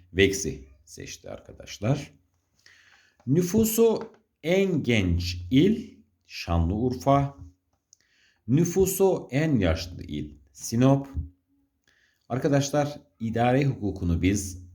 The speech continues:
Fransa'dan almışız. İcra ve iflas hukukunu İsviçre'den, borçlar hukukunu İsviçre'den, medeni kanunu İsviçre'den, ticaret hukukunu Almanya'dan,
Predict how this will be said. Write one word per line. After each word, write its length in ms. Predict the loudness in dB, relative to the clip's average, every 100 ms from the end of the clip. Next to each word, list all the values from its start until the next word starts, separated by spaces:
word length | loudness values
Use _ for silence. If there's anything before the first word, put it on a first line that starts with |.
| _ _
Fransa'dan 560 | -6 -4 -4 -2 0
almışız. 680 | 2 0 -2 -2 -4 -4 -10 _ _ _ _ _ -8
İcra 480 | -6 0 2 4 2
ve 100 | -2
iflas 540 | -8 -4 -2 -4 -8
hukukunu 680 | -10 -4 -4 -4 -6 -6 -10 -16 -16
İsviçre'den, 920 | -12 -8 0 2 4 4 2 -2 -8 _ _ _ _
borçlar 520 | 2 2 2 0 0
hukukunu 580 | 0 -4 -4 -4 -8 -10 -14 _ _ _
İsviçre'den, 920 | -16 -8 -6 0 2 4 4 4 0 -8 _ _ -6
medeni 680 | 2 4 6 6 4 2 0
kanunu 640 | 0 0 0 -2 -6 -8 -16 -20 -20 _
İsviçre'den, 960 | -14 -8 -6 -2 0 4 4 2 -2 -8 _ _ _
ticaret 680 | -12 -4 2 2 2 0 -4
hukukunu 640 | -12 -6 -6 -4 -6 -6 -10 -14 -20 _ _
Almanya'dan, 1000 | -10 -2 2 4 4 4 4 2 0